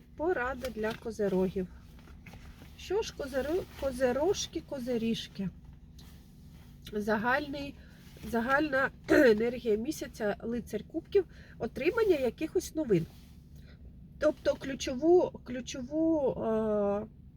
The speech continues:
дію, е, ключову тему місяцю вам зададуть отримання якихось, е, новин. А, для когось це будуть новини романтичного плану, в більшості, так, для кого це актуально.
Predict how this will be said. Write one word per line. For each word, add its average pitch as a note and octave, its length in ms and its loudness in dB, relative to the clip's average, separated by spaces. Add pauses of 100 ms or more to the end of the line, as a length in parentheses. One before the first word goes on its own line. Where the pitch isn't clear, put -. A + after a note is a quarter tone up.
(200)
дію, C#4 560 6 (920)
е, A#3 160 -2
ключову B3 540 -10
тему E4+ 600 2
місяцю B3+ 520 -4
вам C4+ 240 -4
зададуть B3 500 -4
отримання C#4 440 -6
якихось, A#3 580 -8
е, A3 220 -4
новин. G3+ 400 0 (880)
А, F3+ 500 2 (200)
для A3+ 380 -4
когось F#4+ 380 4
це - 180 -6
будуть D#4 360 -6
новини C4 340 -6
романтичного A#3+ 840 -4
плану, C#4 460 -2 (280)
в A3+ 140 -4
більшості, G#3 720 -2
так, G3+ 400 -2
для A#3 180 -2
кого A3 280 -2
це G3+ 220 -4
актуально. F3 640 0